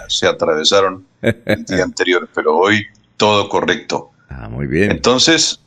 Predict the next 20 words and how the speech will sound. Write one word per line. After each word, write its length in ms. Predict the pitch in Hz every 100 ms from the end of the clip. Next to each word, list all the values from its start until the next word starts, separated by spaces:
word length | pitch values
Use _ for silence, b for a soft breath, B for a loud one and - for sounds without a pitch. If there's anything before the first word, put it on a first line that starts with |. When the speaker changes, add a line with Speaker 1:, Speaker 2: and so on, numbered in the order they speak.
| _
Speaker 1:
eh, 380 | 104 98 98 92
tenemos 320 | 107 117 143
aquí 220 | 127 117 135
dieciocho 500 | 135 127 139 117 120
grados, 340 | 113 123 123
tendremos 440 | 120 92 107 113 113
una 200 | 110 104
máxima 480 | 107 101 113 101 85
de 160 | 90
veintiséis 1000 | 76 113 135 135 143 127 151 143 113 - -
en 100 | 85
la 80 | 80
ciudad 240 | - 80
de 80 | 87
Medellín. 540 | 85 85 78 98 82 73 _ _ _ _ _ _ _
En 400 | 82 80 80 85
el 140 | 85
municipio 640 | 85 85 85 104 98 107 98
del 180 | 85
Socorro, 680 | - 87 - 143 117 120 135